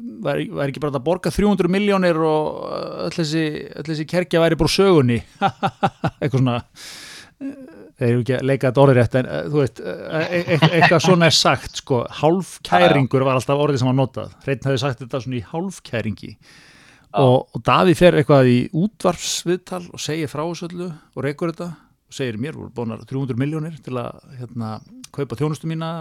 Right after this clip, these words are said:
Speaker 1: eitthvað.
Speaker 2: Mhm.
Speaker 1: Eða, þú veist, mína, hérna, eitthvað, fylgispekt eða eitthvað.“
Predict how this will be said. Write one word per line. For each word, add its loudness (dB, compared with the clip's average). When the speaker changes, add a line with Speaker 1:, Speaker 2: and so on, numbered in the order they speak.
Speaker 1:
eitthvað. -14
Speaker 2:
Mhm. -10
Speaker 1:
Eða, 0
þú 2
veist, -2
mína, 0
hérna, -6
eitthvað, -10
fylgispekt -4
eða -4
eitthvað.“ -14